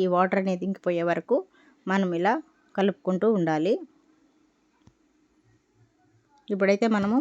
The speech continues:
మసాలాని వేయించి పక్కన పెట్టుకున్నాం కదా, ఆ మసాలాను కూడా వేసేసుకొని ఈ విధంగా మసాలా అంతా లివర్కి పట్టేలాగా బాగా కలుపుకుంటూ మాడకుండా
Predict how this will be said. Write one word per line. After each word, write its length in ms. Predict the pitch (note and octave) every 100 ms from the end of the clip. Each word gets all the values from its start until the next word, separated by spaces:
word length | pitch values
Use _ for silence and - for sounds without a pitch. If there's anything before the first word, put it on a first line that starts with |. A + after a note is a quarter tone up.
| C4
మసాలాని 520 | F#3 F#3+ F#3+ F3+ B3+ E4+ _ _ _ F#3+
వేయించి 320 | G#3 G3+ - C#4 -
పక్కన 180 | F#3+ G#3 F#3
పెట్టుకున్నాం 380 | E3 - E3+ D#3 E3
కదా, 160 | F3 E4 G3
ఆ 40 | G3 F3+
మసాలాను 440 | - G3 F#3 F3 F3
కూడా 140 | F3 D#3+
వేసేసుకొని 680 | E3 C#3 - - F3 G#3 F4 _ _ _ _ _ _ _ _ _ _ _ _ _ _ _ _ _ _ _ _ _ - G#3
ఈ 100 | F#3+
విధంగా 280 | F#3+ G3 G3+ E3+
మసాలా 320 | - G3 F#3 E3
అంతా 200 | F3 C#4 - _ _ _ -
లివర్కి 340 | F#3 F#3+ F3+ E3+ D#3
పట్టేలాగా 520 | - F3 E3 F#3+ C#4 E4+ - _ - F3+
బాగా 260 | E3+ E3 B3+ E4+ _ _ _ -
కలుపుకుంటూ 520 | F3+ F#3 - E3 A3 G4+ E4 _ - _ _ _ _ - G3+
మాడకుండా 440 | F#3 F#3+ F#3 F3